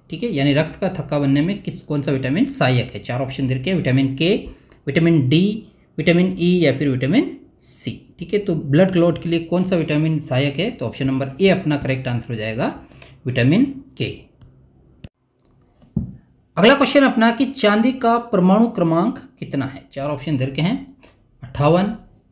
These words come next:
छिहत्तर, उन्यासी या फिर सैंतालीस। ठीक है, तो चांदी का जो परमाणु क्रमांक है वो है फ़ोर्टी सेवन, ऑप्शन नंबर डी अपना राइट आंसर हो जाएगा, जबकि चांदी का जो संकेत है वो है एजी। ठीक है, विज्ञान की भाषा में चांदी को अर्जेंटाइन कहा जाता है।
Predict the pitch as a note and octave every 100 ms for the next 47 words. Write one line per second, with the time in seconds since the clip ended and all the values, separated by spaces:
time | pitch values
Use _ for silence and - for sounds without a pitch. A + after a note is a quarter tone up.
0 | _ _ - D#3 E3+ F3 F3+ F#3 F#3+ -
1 | _ _ _ _ _ C3+ C#3+ D3+ D3 E3
2 | C#3 C3 G3+ D4 - _ _ - C3+ G#2
3 | F#2+ F#2+ F#2+ - _ - G#3+ - - C#3+
4 | C#3 D#3+ F#3 F3+ D#3+ E3 D#3 C#3+ D3+ D#3
5 | C3 B2+ C3+ C3+ G3+ - - _ - C3+
6 | B3 - - C3+ A3+ A3 - B2+ C3 C3
7 | C3+ C3 B2+ A2 B2 A2 C3 A3+ - -
8 | - C3 C3+ B2 B2 B2+ A#2 A#2+ B2+ C3+
9 | C3+ F3 - C#3 D3+ F3+ G3+ G#3 G3+ D#3+
10 | D#3+ F3+ E3+ E3+ E3 F3+ - - C#3+ B2
11 | F#2+ - _ _ - - D#3+ E3 A#3 -
12 | - - C3 C3 F3 F#3+ F3 D#3 - E3
13 | F3+ - C3 C3+ C3+ - - C3+ D3 C3+
14 | C3 C3+ B2 A2+ G#2 - F#2 A2